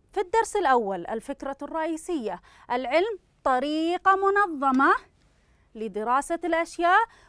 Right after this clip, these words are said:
والإجابة عن التساؤلات. الدرس الثاني، عمل العلم،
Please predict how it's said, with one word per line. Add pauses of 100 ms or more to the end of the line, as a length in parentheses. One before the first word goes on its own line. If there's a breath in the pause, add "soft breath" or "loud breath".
(100)
والإجابة
عن
التساؤلات. (1200 soft breath)
الدرس
الثاني،
عمل
العلم،